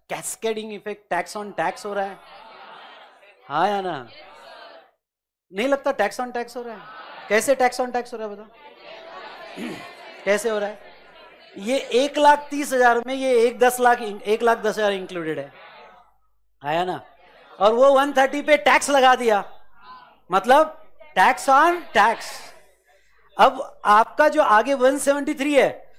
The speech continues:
उसमें तो दो टैक्सेस इंक्लूडेड है। बताओ कौन से दो टैक्सेस इंक्लूडेड है? ये प्लस वो, और उस पे टैक्स लगा दिया। फिर से आता है tax on tax,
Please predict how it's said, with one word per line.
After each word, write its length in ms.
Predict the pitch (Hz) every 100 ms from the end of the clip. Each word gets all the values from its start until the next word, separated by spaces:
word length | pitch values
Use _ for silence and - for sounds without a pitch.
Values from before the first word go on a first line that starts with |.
| -
उसमें 280 | 262 294 330
तो 100 | 349
दो 240 | 240 403
टैक्सेस 440 | 427 311 - 311
इंक्लूडेड 460 | 285 254 220 202 151
है। 100 | 120 - - - - -
बताओ 200 | 196 233
कौन 140 | 233
से 100 | 233
दो 120 | 226 233
टैक्सेस 320 | 226 226 233
इंक्लूडेड 420 | 233 220 233 226
है? 100 | 233
ये 360 | 185 202 254 254 - - - - - -
प्लस 280 | 226 254 262
वो, 300 | 277 254 156 - - - -
और 100 | 240
उस 140 | 269
पे 200 | - 370
टैक्स 280 | 415 330 269
लगा 280 | 294 269 233
दिया। 280 | 190 151 123 - - - _ _ _ _ 453 427 _ _ 719 _ 698 _ _ _ _ _ _ _ _ _
फिर 140 | 180 208
से 140 | 214
आता 260 | 190 185 190
है 400 | 196 190 - - -
tax 300 | 175 202 202
on 320 | 208 226 208 180 -
tax, 240 | 196 196